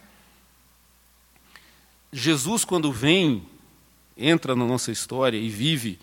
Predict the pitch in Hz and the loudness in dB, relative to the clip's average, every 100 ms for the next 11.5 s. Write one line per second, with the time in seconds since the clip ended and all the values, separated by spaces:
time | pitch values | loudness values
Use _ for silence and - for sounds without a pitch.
0 | - _ - 127 127 131 - 110 120 110 | -20 _ -4 0 2 0 -2 -6 -8 -8
1 | 98 - 143 147 - - - _ 120 123 | -10 -4 0 0 -4 -14 -20 _ -6 4
2 | 196 262 254 247 214 202 147 - 190 196 | 6 6 6 2 4 2 2 0 0 2
3 | 170 170 170 147 156 160 139 139 139 120 | 4 4 4 6 6 6 4 0 -2 -2
4 | - 170 170 160 151 165 151 147 156 131 | -4 0 0 0 -2 0 0 0 -2 -2
5 | - 147 175 185 - - - - 151 170 | -2 0 0 -4 -10 -20 -20 -4 2 4
6 | 151 123 - 143 175 175 151 147 139 135 | 2 -2 -2 0 2 2 2 2 2 2
7 | 143 - 127 - 139 151 147 143 139 - | 0 0 -4 -2 -4 -4 -4 -6 -6 -4
8 | 92 - - _ _ _ _ _ _ _ | -4 -6 -20 _ _ _ _ _ _ _
9 | _ _ _ _ _ _ - - - - | _ _ _ _ _ _ -20 -20 -18 -18
10 | - _ - - - - 139 175 196 - | -20 _ -20 -20 -12 -2 4 6 6 2
11 | - 226 214 190 123 | 0 2 2 2 0